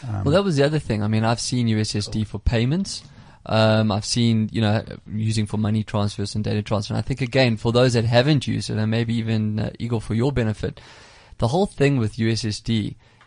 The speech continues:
Speaker 2: is it's a push and a pull. So a message will come to your phone and it gives you a choice. Push one to say yes, push two to say no. And then you push the number and it goes away and it comes back again. So it's this,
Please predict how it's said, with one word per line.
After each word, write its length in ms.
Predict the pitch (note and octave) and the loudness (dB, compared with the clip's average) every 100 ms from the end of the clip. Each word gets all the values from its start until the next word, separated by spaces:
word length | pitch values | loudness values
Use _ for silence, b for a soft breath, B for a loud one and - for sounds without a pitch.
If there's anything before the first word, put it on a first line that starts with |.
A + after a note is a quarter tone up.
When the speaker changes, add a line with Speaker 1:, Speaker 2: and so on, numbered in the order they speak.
| - | -6
Speaker 2:
is 140 | A#2 | -2
it's 140 | A#2 B2 | -2 -4
a 60 | |
push 320 | - - C#3+ | -2 -2 0
and 80 | B2+ | -2
a 60 | A2 | -2
pull. 300 | - A#2+ G#2+ | -2 -4 -4
So 260 | - A2+ - | 0 0 0
a 60 | |
message 340 | A#2+ C#3 F#3 D#3 | -2 -2 -2 -6
will 60 | |
come 240 | C#3+ C#3+ C3 | -6 -6 -4
to 80 | A2+ | -6
your 60 | |
phone 340 | - G#2+ G#2+ A2 | -4 -2 0 0
and 120 | G#2+ | -4
it 60 | |
gives 180 | - A2+ | -4 -4
you 60 | A2 | -4
a 40 | |
choice. 280 | - A2+ A2 | -6 -6 -6
Push 280 | - E3 - | -4 -4 -2
one 240 | A#2+ B2+ | 0 0
to 100 | C3 | -2
say 180 | B2 A#2+ | -4 -2
yes, 300 | A2 D3+ F#3+ | -2 -2 -6
push 280 | - C#3+ B2 | -4 -4 -4
two 240 | - B2 | -4 -6
to 80 | A#2 | -4
say 220 | G#2+ A2+ | -4 -2
no. 260 | A2 B2+ G2 - B B B B B | 0 -2 -4 -10 B B B B B
And 120 | - | -4
then 140 | B2 C3+ | -2 0
you 100 | C3 | 0
push 300 | - G3 - | 0 0 0
the 100 | C3+ | 0
number 280 | A2+ A2 B2 | 2 2 0
and 180 | C#3+ | 0
it 120 | A#2 - | -2 0
goes 240 | B2 B2 | 2 2
away 200 | A#2 A#2+ | -2 -4
and 80 | D3 | -4
it 80 | D3 | -4
comes 200 | C3+ B2+ | -8 -4
back 240 | - - | -6 -6
again. 220 | C3+ B2 | -6 -8
So 140 | - C#3 | -6 -8
it's 120 | - | -6
this, 280 | D#3 D3 | -6 -6